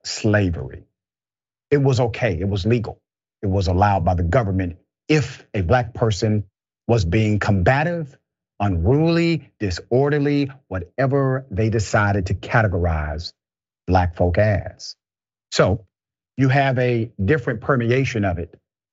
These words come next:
codified in law enforcement, which, by the way, law enforcement is another, um, let's say, perversion, so to speak, of the slave patrol.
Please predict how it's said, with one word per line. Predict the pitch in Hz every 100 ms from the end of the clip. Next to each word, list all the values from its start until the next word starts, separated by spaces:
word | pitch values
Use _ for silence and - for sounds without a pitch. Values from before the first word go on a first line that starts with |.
| _ _
codified | - 131 113 117 107
in | 104
law | 104 107
enforcement, | 90 92 85 85 82 - _ _ _ _ -
which, | 95
by | 123 113
the |
way, | 101 107
law | 104 113
enforcement | 110 92 107 92 101 92
is | 107 95
another, | 95 98 107 95 95 85 - _ _ _
um, | 98 92 87 87 - _ _ -
let's | 95 87
say, | 110 95 85 85 _ _
perversion, | - 107 110 117 110 82 82 80
so | - 101
to | 92
speak, | 87 - 87 -
of | 92 85
the |
slave | 85 120 120
patrol. | 95 85 85 65 -